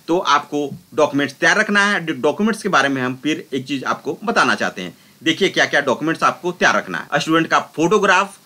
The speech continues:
बोनाफाइड सर्टिफिकेट with fee structure, valid income certificate, residence certificate, caste certificate,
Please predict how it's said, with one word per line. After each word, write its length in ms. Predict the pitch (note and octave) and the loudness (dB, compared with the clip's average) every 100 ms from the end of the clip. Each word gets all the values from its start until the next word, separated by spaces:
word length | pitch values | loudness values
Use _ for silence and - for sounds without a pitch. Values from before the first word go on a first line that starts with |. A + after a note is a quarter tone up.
| _ - | _ -4
बोनाफाइड 500 | C3+ D#3 D3 D3+ D#3 | 0 2 2 0 2
सर्टिफिकेट 540 | F3+ F3+ G3 G#3 F#3+ | 0 0 0 0 0
with 180 | E3 C3 | -2 -4
fee 180 | E3+ F#3+ | 0 2
structure, 440 | F#3 G3+ - G3+ G3 G3+ - - | 2 -2 -2 0 0 -2 -16 -6
valid 300 | C3+ C#3+ D3 | 0 2 2
income 280 | D3 D#3+ G#3+ | 0 0 0
certificate, 520 | A3 G3+ G3 G#3 F#3 | 0 0 0 -2 0
residence 480 | C#3 C3 D3+ F#3+ G3 | -2 -2 -2 -2 0
certificate, 500 | G3 F#3 F#3 G#3+ G#3+ | -2 -2 -2 -4 -2
caste 200 | D#3 E3 | -2 0
certificate, 440 | G3 F#3 F#3 G#3+ | 0 -2 -2 -4